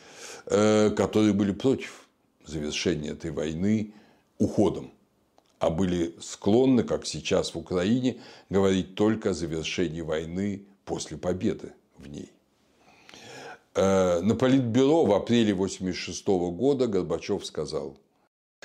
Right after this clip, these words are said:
«Нам драпать из Афганистана ни в коем случае нельзя, иначе мы испортим отношения с большим количеством наших зарубежных друзей, таких как Куба, Г Д Р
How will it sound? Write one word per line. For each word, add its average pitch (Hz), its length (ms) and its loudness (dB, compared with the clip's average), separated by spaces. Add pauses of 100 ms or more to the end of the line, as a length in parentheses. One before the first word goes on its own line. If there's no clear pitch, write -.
(140)
«Нам 135 520 4
драпать 123 600 4
из 101 160 4
Афганистана 104 920 4
ни 95 160 6
в - 120 -8
коем 139 340 4
случае 107 560 0
нельзя, 82 580 0 (600)
иначе 135 480 4
мы 127 160 6
испортим 123 680 2
отношения 104 920 0 (320)
с 95 100 -6
большим 117 540 0
количеством 107 960 -2
наших 98 500 -4
зарубежных 85 880 -6
друзей, 82 640 -6 (340)
таких 98 460 0
как - 260 0
Куба, 113 540 2 (260)
Г 90 220 0
Д 82 160 -4
Р 92 480 0